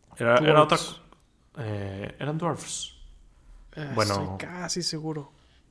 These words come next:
Speaker 1: Este, est-, empieza a torturar a ese vato y luego descubre que, bueno, no descubren. Alguien le explica, el Griphook se llama el, el, el que tortura. Le explica que,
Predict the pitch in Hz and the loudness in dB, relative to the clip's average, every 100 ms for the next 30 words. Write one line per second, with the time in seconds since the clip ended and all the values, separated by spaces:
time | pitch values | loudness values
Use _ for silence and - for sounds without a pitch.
0 | _ _ _ - 101 - 107 98 98 95 | _ _ _ -10 -8 -4 -4 -2 -4 -6
1 | 95 95 95 - - 127 131 131 143 131 | -6 -6 -8 -12 -6 -2 0 2 2 4
2 | 131 131 131 156 175 175 156 107 107 101 | 6 8 8 8 8 6 0 2 0 0
3 | - 110 107 104 104 95 92 - - - | -2 -4 -4 -2 -4 -4 -6 -10 -16 -20
4 | - - - - - - - - - - | -20 -20 -20 -20 -20 -20 -20 -18 -18 -18
5 | - 113 101 107 117 131 127 131 104 92 | -6 -4 -4 -4 6 8 8 6 4 0
6 | - - - - 117 113 135 131 - 120 | -8 -14 -20 0 2 4 2 0 -4 0
7 | - 131 135 - - - _ _ 120 104 | 2 2 0 -14 -20 -20 _ _ -4 -4
8 | 101 98 95 98 98 - - - - 120 | -4 -6 -6 -4 -2 -2 -4 -8 -8 4
9 | 143 151 123 - 113 110 113 101 101 - | 4 4 0 2 2 4 2 0 -2 -4
10 | 104 98 95 95 - 107 104 107 101 117 | -4 -6 -8 -10 -8 -6 -6 -6 -4 -2
11 | 104 - 110 - - 107 113 - 113 104 | -2 -2 -8 -6 -6 -2 -2 2 2 2
12 | 98 | -2